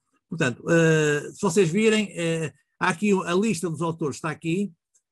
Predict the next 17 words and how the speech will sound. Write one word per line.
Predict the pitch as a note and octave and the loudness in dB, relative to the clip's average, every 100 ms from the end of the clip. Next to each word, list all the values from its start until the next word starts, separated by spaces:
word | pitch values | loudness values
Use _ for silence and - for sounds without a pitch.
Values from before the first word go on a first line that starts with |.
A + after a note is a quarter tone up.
| _ _ | _ _
e | F#3 | -2
ao | G3+ | 2
lado | G3+ E3+ C#3+ | 2 0 -2
dos | D#3 | -4
autores | F3+ E3+ G3 | -4 -2 -4
estão | E3+ G#3 | -2 -6
as | E3+ | -6
páginas | E3 F3+ D#3 F3+ F3+ E3+ | -6 -8 -6 -8 -8 -8
das | E3+ | -10
fotos | E3 E3+ E3+ F3+ E3 - | -6 -6 -6 -6 -10 -12
de | C3+ C#3 | -18 -12
cada | D#3+ D#3+ | -6 -4
um. | D#3+ G#2 G2 _ _ _ _ _ _ _ _ _ - | -4 -6 -10 _ _ _ _ _ _ _ _ _ -10
Portanto, | D#3 E3+ | -2 0
as | |
imagens, | E3+ E3+ F3+ F3 F#3+ E3 - _ _ _ _ | 2 2 2 0 -2 -4 -12 _ _ _ _
eh, | C#3+ C#3+ | -8 -6